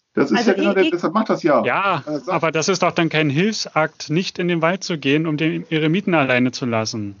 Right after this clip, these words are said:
Speaker 1: Äh, äh, die Unterlassung. Die Unterlassung, die, es wird alles
Speaker 3: Ja,
Speaker 1: unterlassen.
Speaker 3: die, die Unterlassung ist dann aber keine Hilfe, kein
Speaker 1: Das
Speaker 3: Hilfsakt.
Speaker 1: kann man, also du kriegst
Speaker 3: Also
Speaker 1: mit
Speaker 3: das,
Speaker 1: mir
Speaker 3: das
Speaker 1: keine
Speaker 3: ist sehr missverständlich,
Speaker 1: Wenn
Speaker 3: wenn
Speaker 1: du
Speaker 3: das
Speaker 1: jetzt
Speaker 3: jetzt
Speaker 1: mit mir
Speaker 3: Hilfe heißt.
Speaker 1: Definitionsdiskussion führen willst, dann werde ich dir gleich sagen, da laber ich dich in Grund und Boden. Hör auf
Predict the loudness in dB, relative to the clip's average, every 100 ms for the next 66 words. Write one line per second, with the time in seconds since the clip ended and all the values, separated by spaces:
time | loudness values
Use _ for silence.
0 | _ -2 0 2 2 2 0 2 4 2
1 | 2 2 2 -4 _ _ _ _ _ _
2 | _ _ _ -4 -2 -2 -2 0 -2 -2
3 | -2 -2 -4 -6 -6 -4 -2 0 0 0
4 | 2 4 2 -2 -6 -2 2 2 2 2
5 | 0 0 -2 -2 0 2 0 0 -2 0
6 | 0 -2 0 -4 -2 -4 -2 2 2 2
7 | 0 0 -10 -8 -6 0 0 2 2 0
8 | 0 2 0 0 0 2 2 2 2 2
9 | 0 0 2 0 0 0 2 2 2 0
10 | -2 2 2 0 -2 -4 -6 -8 -8 -2
11 | 0 2 0 0 0 0 -2 -4 -4 0
12 | 0 0 0 0 -2 -2 0 0 0 0
13 | 2 4 4 0 -4 -6 -4 -2 0 0
14 | 2 2 2 -4 -6 -4 0 2